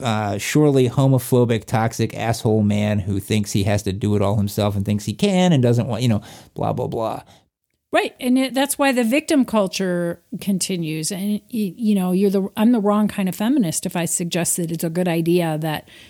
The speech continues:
Speaker 2: young women learn self-defense, especially, you know,
Speaker 1: Yes.
Speaker 2: there, there's a whole movement that calling attention to the problem of violence against women, sexual assault on college campuses. But dare suggest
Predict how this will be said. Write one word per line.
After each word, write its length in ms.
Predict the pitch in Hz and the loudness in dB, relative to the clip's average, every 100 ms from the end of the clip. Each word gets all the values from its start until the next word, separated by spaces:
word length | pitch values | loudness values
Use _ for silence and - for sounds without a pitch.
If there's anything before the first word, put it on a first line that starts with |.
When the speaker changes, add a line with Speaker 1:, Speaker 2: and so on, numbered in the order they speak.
| _ - | _ 0
Speaker 2:
young 340 | 185 180 175 | 0 2 2
women 540 | 180 180 170 165 165 - - | 2 0 0 -2 -4 -8 -6
learn 420 | 180 196 190 185 | 0 2 2 0
self-defense, 920 | - 196 185 - 202 277 - - - - _ _ _ _ 196 | 2 0 -2 -4 0 0 0 -4 -4 -6 _ _ _ _ -6
especially, 1000 | 180 - 220 220 247 214 196 190 180 - | -4 -2 0 0 2 2 4 2 -2 -2
you 120 | 220 | 0
know, 60 | |
Speaker 1:
Yes. 100 | 190 | 2
Speaker 2:
there, 140 | 214 214 | 2 0
there's 260 | 208 202 | 0 0
a 80 | 190 | 2
whole 260 | 202 247 247 | 4 4 6
movement 640 | 220 302 403 254 190 190 220 | 6 4 4 0 0 -2 -6
that 280 | 208 202 | -8 -8
calling 380 | - 240 277 269 | -6 0 2 4
attention 480 | 214 226 320 - 180 | 2 0 0 0 -2
to 80 | 180 | -4
the 60 | |
problem 440 | 180 202 226 240 190 | -4 0 2 2 2
of 140 | 180 | 0
violence 440 | 175 185 185 180 - | 0 -2 -2 -2 -4
against 300 | 160 165 269 | -6 -4 -4
women, 420 | 381 233 190 180 | -2 0 -2 -2
sexual 380 | - 220 - 202 | -2 -2 -4 -4
assault 380 | - 190 185 | -2 -2 -2
on 80 | 180 | -4
college 340 | 170 180 165 - | -4 -4 -6 -4
campuses. 560 | 254 330 - - - - - _ | -4 -2 -4 -4 -8 -12 -20 _
But 260 | 208 208 - _ - | -2 -2 -6 _ 0
dare 380 | 226 262 311 | 2 4 2
suggest 960 | 311 - 285 208 - 226 285 - - | 2 0 0 -2 -2 -4 -4 -6 -8